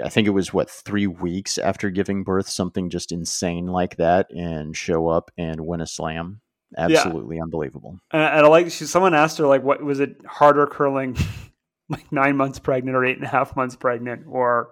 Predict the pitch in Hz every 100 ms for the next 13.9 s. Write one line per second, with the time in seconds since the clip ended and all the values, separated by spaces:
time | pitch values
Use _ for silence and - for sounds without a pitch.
0 | _ 135 131 - 123 123 127 120 117 123
1 | 120 120 120 117 139 - 147 135 127 117
2 | - _ _ 156 - 151 131 127 165 175
3 | 160 151 147 135 - _ _ _ _ 143
4 | - - 143 135 139 135 139 127 123 123
5 | 127 - 131 127 123 120 123 123 123 127
6 | 117 120 127 - - - _ _ - 151
7 | 135 139 123 131 131 139 139 - 135 139
8 | - 156 165 151 147 139 131 - 143 135
9 | 127 127 123 - 131 120 113 127 123 120
10 | 110 - 139 135 - 160 190 190 - -
11 | - - _ _ 165 - 170 160 - 175
12 | 131 156 180 170 170 131 143 143 143 135
13 | 127 123 123 123 113 107 - 147